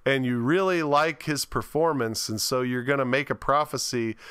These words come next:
that he's gonna do, he's gonna do well out there. And I mean, <laughs> like, it just,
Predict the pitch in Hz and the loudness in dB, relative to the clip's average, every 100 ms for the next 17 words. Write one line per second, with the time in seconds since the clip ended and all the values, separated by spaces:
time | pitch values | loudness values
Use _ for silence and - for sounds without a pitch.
0 | - - 120 113 156 135 139 139 113 135 | -20 -4 -4 0 -2 0 0 0 0 0
1 | 143 131 113 123 151 151 156 143 156 143 | 0 0 0 -2 -2 -2 -2 0 0 2
2 | 147 123 110 98 - 92 78 - - - | 2 2 0 -2 -2 -4 -4 -12 -16 -20
3 | - - - - - - - - 135 139 | -20 -20 -20 -20 -20 -20 -8 2 4 4
4 | 135 147 165 190 175 170 - - 165 160 | 4 4 6 4 2 0 0 2 2 0
5 | - 185 175 - - - | 0 -2 2 2 2 0